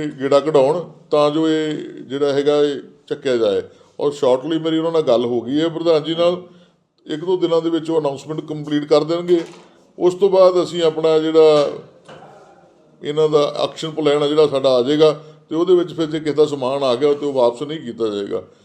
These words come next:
ਤੇ ਦੁਕਾਨਦਾਰ ਵੀਰਾਂ ਨੂੰ ਬੇਨਤੀ ਹੈ ਵੀ ਬਾਅਦ ਵਿੱਚ ਸਾਨੂੰ ਕੰਪਲੇਂਟ ਕਰਨ ਦੀ ਬਜਾਏ ਵੀ ਸਾਡਾ ਸਮਾਨ ਪੁਲਿਸ ਚੱਕ ਕੇ ਲੈ ਗਈ, ਤਹਿ ਬਜ਼ਾਰੀ ਵਾਲੇ ਚੱਕ ਕੇ ਲੈ ਗਏ, ਸਾਡੀ ਮਦਦ ਕਰੋ, ਬਈ ਨਹੀਂ, ਫਿਰ ਸੌਰੀ ਆ, ਪਹਿਲੇ ਮੈਂ ਕਹਿ ਦਿੰਦਾ, ਫਿਰ ਮੈਂ ਤੁਹਾਨੂੰ ਕਹਿ ਦਿੰਦਾ ਵੀ ਮੈਂ ਸੌਰੀ ਕਹਿ ਦਿੰਦਾ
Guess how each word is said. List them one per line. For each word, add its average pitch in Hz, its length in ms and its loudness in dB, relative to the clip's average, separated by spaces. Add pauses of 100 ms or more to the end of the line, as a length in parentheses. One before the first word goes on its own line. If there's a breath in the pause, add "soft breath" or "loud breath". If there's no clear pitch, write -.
(240 soft breath)
ਤੇ 135 80 -8
ਦੁਕਾਨਦਾਰ 139 580 0
ਵੀਰਾਂ 165 260 -2
ਨੂੰ 165 100 -8
ਬੇਨਤੀ 143 340 -2
ਹੈ 175 60 2
ਵੀ 180 200 4
ਬਾਅਦ 127 340 2
ਵਿੱਚ 202 180 -4
ਸਾਨੂੰ 170 280 -2
ਕੰਪਲੇਂਟ 160 420 -6
ਕਰਨ 156 240 -2
ਦੀ 160 100 -6
ਬਜਾਏ 143 380 2 (500 loud breath)
ਵੀ 139 100 -10
ਸਾਡਾ 147 260 0
ਸਮਾਨ 143 360 -2
ਪੁਲਿਸ 147 320 -10
ਚੱਕ 151 220 0
ਕੇ 151 100 -2
ਲੈ 143 160 0
ਗਈ, 143 240 -6
ਤਹਿ 147 240 4
ਬਜ਼ਾਰੀ 151 280 2
ਵਾਲੇ 147 200 0
ਚੱਕ 131 260 -4
ਕੇ 147 100 -4
ਲੈ 135 160 -2
ਗਏ, 131 280 -4 (600 loud breath)
ਸਾਡੀ 143 240 -2
ਮਦਦ 143 360 -2
ਕਰੋ, 143 480 0
ਬਈ 156 240 2
ਨਹੀਂ, 113 360 -2
ਫਿਰ 160 160 0
ਸੌਰੀ 143 360 4
ਆ, 170 120 6
ਪਹਿਲੇ 170 280 2
ਮੈਂ 165 160 0
ਕਹਿ 151 160 2
ਦਿੰਦਾ, 160 280 -2 (420 soft breath)
ਫਿਰ 151 140 0
ਮੈਂ 180 120 -2
ਤੁਹਾਨੂੰ 160 280 -2
ਕਹਿ 156 120 4
ਦਿੰਦਾ 160 200 -2
ਵੀ 160 140 -4
ਮੈਂ 143 300 -2 (320)
ਸੌਰੀ 131 260 0
ਕਹਿ 147 220 4
ਦਿੰਦਾ 175 360 -2